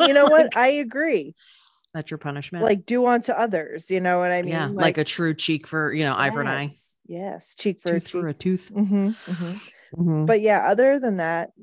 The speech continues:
Speaker 1: no, I just
Speaker 2: Mm-hmm.
Speaker 1: not in it right now.
Speaker 2: Mm-hmm.
Speaker 1: Not in it right now. What about you?
Speaker 2: You know, I will tell you, like, work has been so busy, um, to the point of, like, I just have, I have no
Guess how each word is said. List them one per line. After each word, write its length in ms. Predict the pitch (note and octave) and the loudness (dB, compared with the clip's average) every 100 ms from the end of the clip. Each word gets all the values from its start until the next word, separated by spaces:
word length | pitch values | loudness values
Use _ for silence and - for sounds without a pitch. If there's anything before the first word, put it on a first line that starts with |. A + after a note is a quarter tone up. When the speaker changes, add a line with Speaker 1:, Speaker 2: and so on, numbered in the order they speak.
| _ | _
Speaker 1:
no, 760 | F3+ F3 E3 D3+ D3+ D3 D3 D3+ _ | -6 -2 -2 -2 -4 -6 -8 -12 _
I 160 | - F3+ | 0 0
just 320 | F3 F#3+ - | 0 -4 -4
Speaker 2:
Mm-hmm. 680 | D3+ D3+ D3 C#3 - G3+ G3+ | -2 -2 -2 -4 -2 2 4
Speaker 1:
not 260 | G3+ G3 - | 4 2 -2
in 140 | E3 | -4
it 120 | D#3 | -4
right 220 | D3+ D3+ C#3+ | -4 -6 -4
now. 500 | C#3+ C#3+ C#3+ D3+ E3 _ _ _ - | -6 -6 -6 -10 -12 _ _ _ -10
Speaker 2:
Mm-hmm. 240 | D3+ D3 | -6 -4
Speaker 1:
Not 160 | C#3+ D3+ | -2 -2
in 140 | D3 | -2
it 80 | D2 | -4
right 220 | - A#1+ - | -8 -10 -10
now. 260 | A#1 A1+ | -10 -8
What 140 | E3+ F#3 | -2 2
about 260 | G#3 A3 | 4 4
you? 260 | A#3 E4 G3+ _ _ _ _ - - - _ _ _ _ | 4 -2 -4 _ _ _ _ -20 -20 -20 _ _ _ _
Speaker 2:
You 120 | G3+ | 4
know, 120 | G#3 | 6
I 80 | G#3+ | 6
will 160 | G#3+ A3 | 4 2
tell 180 | F#3+ | 2
you, 220 | F3+ F3 F3+ | 4 4 4
like, 360 | D#3 D3 - - - - | 2 0 -2 -12 -16 -4
work 240 | F3 E3+ | -4 -2
has 120 | F#3+ | -4
been 200 | E3+ F#3 | -2 -2
so 240 | F3 - D#3+ | -2 -4 -4
busy, 560 | C#3+ C3+ D3 D3+ D#3+ - _ _ | -4 -6 -6 -4 -6 -10 _ _
um, 520 | C#3 C3 B2+ B2 B2 - | -2 0 -2 -4 -8 -6
to 80 | F#3 | -2
the 80 | E3 | -2
point 240 | D#3+ D#3+ | 0 -2
of, 100 | D3 | -2
like, 400 | C3 C3+ C3 - - _ _ _ _ _ _ _ _ _ _ | -2 -4 -4 -10 -20 _ _ _ _ _ _ _ _ _ _
I 200 | - D3+ | -4 -2
just 240 | D#3 D3 - | -2 -6 -6
have, 340 | C#3 C3 B2 | -8 -8 -10
I 80 | - | -6
have 140 | D#3 C#3+ | -4 -2
no 540 | C#3 C#3 C#3 C#3 - | -2 0 0 -2 -6